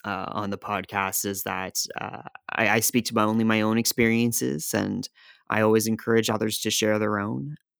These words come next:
as we're reflecting on T D O V, is to really recognize who in your community is visible, applaud them, celebrate them, but also look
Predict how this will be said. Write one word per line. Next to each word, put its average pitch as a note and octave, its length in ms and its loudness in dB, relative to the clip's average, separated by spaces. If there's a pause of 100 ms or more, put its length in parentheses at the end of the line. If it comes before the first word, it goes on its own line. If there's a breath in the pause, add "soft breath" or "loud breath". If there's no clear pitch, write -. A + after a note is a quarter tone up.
as G2+ 260 -2
we're G#2 100 -2
reflecting G#2 520 -4
on G2 200 -2
T G2+ 200 -4
D F#2+ 180 -4
O F#2+ 120 -2
V, F#2+ 440 -8
is F#2+ 200 -2
to A2 100 -6
really G2 520 -4 (400)
recognize G2+ 800 -2 (300 soft breath)
who A#2+ 420 2
in A#2 140 2
your A2+ 180 2
community A#2 640 0
is A2+ 140 -2
visible, C#3+ 640 -2 (460)
applaud A2 540 2
them, B2 140 4
celebrate B2 640 2
them, D#3 320 -2
but B2+ 120 2
also A#2+ 320 2
look A#2 360 -4